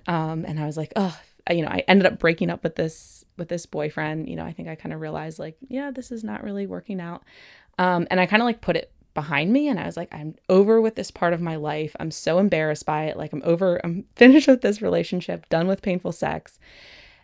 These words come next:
and just kinda went about my life. And in the meantime, was getting into podcasting and worked on another podcast show. Um, and then about a year later, I was,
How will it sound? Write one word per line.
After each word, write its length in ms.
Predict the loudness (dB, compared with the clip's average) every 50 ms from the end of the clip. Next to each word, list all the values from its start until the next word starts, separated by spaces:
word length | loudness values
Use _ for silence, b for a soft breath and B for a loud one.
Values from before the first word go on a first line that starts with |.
| B _ 4
and 320 | 6 8 8 8 6 4
just 180 | 2 -2 -2 -2
kinda 200 | -2 -2 0 0
went 160 | 0 0 0
about 180 | 0 -2 -2 0
my 120 | 0 0
life. 320 | 2 4 4 4 2 0 -2
And 100 | -2 -2
in 140 | -2 -2 -2
the 40 | -2
meantime, 380 | 0 0 0 0 0 0 -2
was 120 | -2 -4 -6
getting 240 | -8 -8 -8 -8 -8
into 160 | -8 -10 -10
podcasting 760 | -6 -6 -6 -6 -4 -6 -8 -8 -8 -6 -6 -6 -6 -6 -10 _ _ _ _ _ _ _ _ _ _ _ _ _ _ 0 2
and 140 | 4 6 6
worked 260 | 4 4 2 2 0
on 120 | 0 0
another 320 | 0 0 -2 -2 -2 -4 -4
podcast 460 | -4 -4 -6 -6 -6 -6 -8 -8 -8
show. 420 | -6 -4 -4 -2 -2 -4 -6 -8 -8
Um, 380 | -8 -6 -6 -6 -6 -6 -8 -6
and 140 | -4 -2 -2
then 80 | -2
about 180 | -2 -2 -4 -4
a 60 | -4
year 180 | -4 -4 -4 -2
later, 360 | 0 2 2 4 4 2 2
I 100 | 0 -2
was, 240 | -4 -6 -8 -12